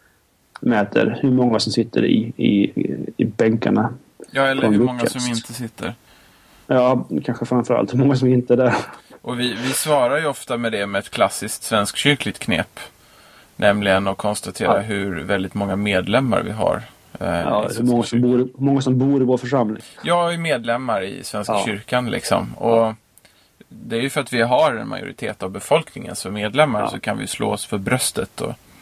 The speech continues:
Speaker 1: Ja.
Speaker 2: tycka att vi är bra på grund av det då.
Speaker 1: Precis.
Speaker 2: Men det är inte så mycket som vi har gjort för då.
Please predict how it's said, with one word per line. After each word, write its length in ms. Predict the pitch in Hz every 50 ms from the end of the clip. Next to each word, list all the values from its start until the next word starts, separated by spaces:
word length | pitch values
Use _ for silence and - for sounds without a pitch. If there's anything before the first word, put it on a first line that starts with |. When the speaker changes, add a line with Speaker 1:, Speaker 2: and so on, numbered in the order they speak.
| - -
Speaker 1:
Ja. 180 | 110 107 117 - - - _
Speaker 2:
tycka 260 | - - - - 101
att 120 | 98 -
vi 80 | 101 90
är 40 | 90
bra 280 | - 95 101 101 98
på 120 | 98 - 95
grund 240 | 95 95 95 98
av 80 | 95 98
det 180 | 104 113 117 113
då. 160 | - - 107 - - - - - - _ _ - _ - - - - -
Speaker 1:
Precis. 380 | 120 120 - 131 127 110 117
Speaker 2:
Men 120 | - 175 -
det 60 | 131
är 20 |
inte 140 | 131 120 -
så 120 | - 160
mycket 260 | 175 180 170 - 135 -
som 140 | 135 120
vi 240 | 117 123 151 160 - -
har 160 | 107 113 107
gjort 240 | 104 104 104 - -
för 140 | - - 113
då. 200 | 113 101 95